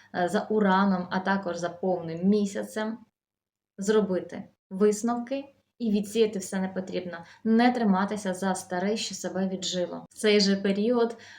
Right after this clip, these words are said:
буде відбуватися і кармічність, оскільки будуть гармонійні зв'язки між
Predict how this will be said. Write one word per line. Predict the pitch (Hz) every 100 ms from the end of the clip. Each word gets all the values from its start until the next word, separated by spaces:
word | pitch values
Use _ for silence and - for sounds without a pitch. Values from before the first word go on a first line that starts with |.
| -
буде | 208 226 233
відбуватися | 208 196 220 226 208 - 185 -
і | 202 202 202 196 - _
кармічність, | - 220 220 226 247 - - 165 - - -
оскільки | 180 - 208 208 196 196 190 190 - _ _ _ _ _ _ _ _ _ -
будуть | 208 247 - -
гармонійні | 208 220 220 247 226 190 180 -
зв'язки | 185 196 196 - 226 254 -
між | 202 196 202 214 -